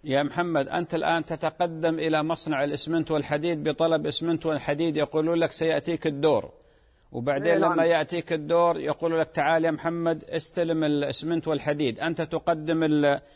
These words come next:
Speaker 1: الفواتير والمستندات.
Speaker 2: إيه.
Speaker 1: طيب، وبعدين؟
Speaker 2: بعدين ندير وكيل.
Speaker 1: نعم.
Speaker 2: ندير وك-، ندير وكيل الشيخ أنا.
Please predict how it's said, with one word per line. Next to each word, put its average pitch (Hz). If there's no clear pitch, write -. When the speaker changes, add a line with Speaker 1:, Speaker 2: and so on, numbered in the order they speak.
Speaker 1:
الفواتير 156
والمستندات. 147
Speaker 2:
إيه. 175
Speaker 1:
طيب، 135
وبعدين؟ 240
Speaker 2:
بعدين -
ندير 240
وكيل. 247
Speaker 1:
نعم. 147
Speaker 2:
ندير 180
وك-، -
ندير 214
وكيل 226
الشيخ 202
أنا. 165